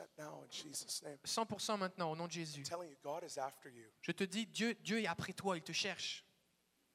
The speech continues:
Speaker 1: Lord, I thank you, he's gonna be a leader.
Speaker 2: Seigneur, je te remercie parce qu'il va être un leader.
Speaker 1: Lord, he's gonna be a leader to
Speaker 2: Il,
Speaker 1: many.
Speaker 2: il va être un leader pour
Speaker 1: So,
Speaker 2: plusieurs.
Speaker 1: Lord, we're asking for one hundred percent.
Speaker 2: Seigneur, on
Speaker 1: Come
Speaker 2: demande
Speaker 1: on, everybody, let's all
Speaker 2: cent pour cent.
Speaker 1: stretch out our hands.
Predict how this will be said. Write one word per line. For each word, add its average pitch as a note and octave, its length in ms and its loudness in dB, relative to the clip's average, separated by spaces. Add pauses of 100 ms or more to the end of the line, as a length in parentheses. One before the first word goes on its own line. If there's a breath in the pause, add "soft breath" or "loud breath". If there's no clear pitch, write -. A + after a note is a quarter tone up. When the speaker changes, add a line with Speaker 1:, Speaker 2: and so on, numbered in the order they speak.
(800)
Speaker 1:
Lord, D3+ 260 2
I C3+ 40 -4
thank D#3 320 -6
you, C3+ 80 -12
he's C3+ 100 -8
gonna C#3 140 -10
be B2+ 100 -6
a B2+ 40 -2
leader. B2+ 300 -10 (260)
Speaker 2:
Seigneur, F#3 260 0
je - 60 -6
te F#3+ 60 0
remercie F#3 320 0
parce F3+ 160 0
qu'il F#3 120 -2
va F3 60 6
être E3+ 120 2
un E3+ 60 0
leader. D#3+ 480 -2
Speaker 1:
Lord, C#3+ 140 -2
he's C3 120 -8
gonna C#3 140 -14
be C3+ 80 -10
a B2+ 160 -12
leader C#3 180 -10
to C#3+ 100 -6
Speaker 2:
Il, C3+ 80 -8
Speaker 1:
many. A#2 280 -10
Speaker 2:
il E3 100 -4
va E3 80 4
être E3+ 140 0
un E3+ 60 2
leader F#3+ 360 2
pour E3+ 120 -6
Speaker 1:
So, - 40 -20
Speaker 2:
plusieurs. E3+ 400 2
Speaker 1:
Lord, D3+ 100 4
we're D3+ 160 4
asking D3 340 2
for C#3 260 0
one D3 180 8
hundred D3+ 240 -6
percent. - 520 2
Speaker 2:
Seigneur, G3 340 4
on G3 80 6
Speaker 1:
Come F#3+ 100 6
Speaker 2:
demande F#3+ 120 8
Speaker 1:
on, F3 100 12
everybody, A#3 260 8
let's - 160 6
all G3 140 12
Speaker 2:
cent - 0 -
pour - 0 -
cent. - 0 -
Speaker 1:
stretch - 300 6
out D#3+ 80 10
our D3 60 10
hands. C#3+ 500 4